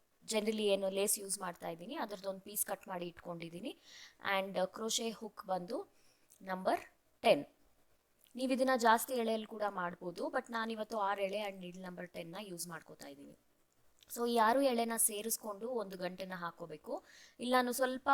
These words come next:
different shades of ಪಿಂಕ್ನ ಯೂಸ್ ಮಾಡ್ತಾ ಇದ್ದೀನಿ, ಯಾಕಂದ್ರೆ ಇದೆಲ್ಲ ಒಂದ್ ಸ್-, ತುಂಬಾ, ಆ, ಸ್ವಲ್ಪ ಸ್ವಲ್ಪ ಕ್ವಾಂಟಿಟಿಯಲ್ಲಿ ಉಳಿದಿರುವಂತಹ ದಾರಗಳು. ಇದನ್ನ ಈ ಸ್ಯಾಂಪಲ್ ಅಲ್ಲಿ ಹಾಕಿ ಯೂಸ್ ಮಾಡೋಣ ಅಂತ ಈ ರೀತಿ ಥ್ರೆಡ್ಸ್ನ ಎಲ್ಲ ಎತ್ತಿಟ್ಕೊಂಡು ಅದನ್ನೇ ನಾನು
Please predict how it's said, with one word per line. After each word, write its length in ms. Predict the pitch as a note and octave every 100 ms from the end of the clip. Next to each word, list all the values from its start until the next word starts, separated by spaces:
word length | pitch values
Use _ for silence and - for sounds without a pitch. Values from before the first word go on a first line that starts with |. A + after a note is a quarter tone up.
| C4
different 340 | A3+ A3+ A#3+
shades 340 | A#3 A#3 G#3+ A3+
of 180 | A3 -
ಪಿಂಕ್ನ 360 | B3+ B3+ A#3 G#3
ಯೂಸ್ 240 | F#3+ F#3
ಮಾಡ್ತಾ 320 | F3+ E3+ F3
ಇದ್ದೀನಿ, 260 | E3+ E3+ A#3
ಯಾಕಂದ್ರೆ 380 | B3+ A#3 A3+ G#3+
ಇದೆಲ್ಲ 220 | G#3 A3
ಒಂದ್ 180 | A3 G#3
ಸ್-, 120 | - -
ತುಂಬಾ, 240 | A3+ A3+
ಆ, 480 | A3+ G#3 F#3+ F#3 F3+
ಸ್ವಲ್ಪ 340 | F3+ A#3 A#3 B3
ಸ್ವಲ್ಪ 260 | A#3 A3+
ಕ್ವಾಂಟಿಟಿಯಲ್ಲಿ 840 | A3 G3+ G3 F#3+ G3 G3+ F#3+ F#3 F3+
ಉಳಿದಿರುವಂತಹ 760 | F3+ F#3+ G3 F#3+ F3+ F3+ F#3 F#3
ದಾರಗಳು. 540 | E3+ F3 F#3+ E3+ A#3+ - - - - - _
ಇದನ್ನ 260 | B3 C4+ C4+ C4
ಈ 120 | B3
ಸ್ಯಾಂಪಲ್ 480 | A#3 B3 A#3+ B3 A#3+
ಅಲ್ಲಿ 500 | A3+ A3 G#3+ G3+ F#3+
ಹಾಕಿ 480 | G3 G3+ G3 A3 G#3
ಯೂಸ್ 240 | F#3+ G3
ಮಾಡೋಣ 300 | F#3+ F3 F3
ಅಂತ 260 | E3+ E3 - A#3+
ಈ 120 | G3+
ರೀತಿ 260 | F#3 F#3+ G3
ಥ್ರೆಡ್ಸ್ನ 400 | F#3 F3+ - G3
ಎಲ್ಲ 220 | F#3 F3
ಎತ್ತಿಟ್ಕೊಂಡು 720 | F3 E3+ A3+ - F#3+ F3 -
ಅದನ್ನೇ 440 | - F#3+ G3 G3
ನಾನು 340 | F#3 E3+ B3+